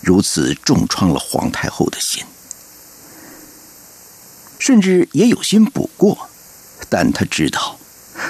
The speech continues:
他唯一能补过的方式就是收回册封董鄂珊瑚为妃的成命。除此之外，没有任何方式能挽回皇太后的慈心。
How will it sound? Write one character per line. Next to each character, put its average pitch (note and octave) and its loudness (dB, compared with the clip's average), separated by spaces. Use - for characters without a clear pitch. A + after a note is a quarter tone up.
他 A3+ 0
唯 D#3 4
一 A#3 4
能 G3+ 4
补 - -4
过 A#2+ 2
的 - -2
方 C3 2
式 F#2+ -2
就 C#3 4
是 A2 2
收 A3 0
回 G2 0
册 - 0
封 G2+ 2
董 C#2+ -2
鄂 E2 -2
珊 A2+ 0
瑚 E2 0
为 F2 2
妃 C3+ 2
的 E2 0
成 - -4
命。 B2+ 4
除 C4 2
此 - -4
之 - -2
外， A2 0
没 A3+ 6
有 F3+ 4
任 G3 4
何 G#2 2
方 G2+ 0
式 E2+ -4
能 A#2 4
挽 - -2
回 G2 0
皇 E2 0
太 E2+ -2
后 - -2
的 - -8
慈 - -8
心。 - -4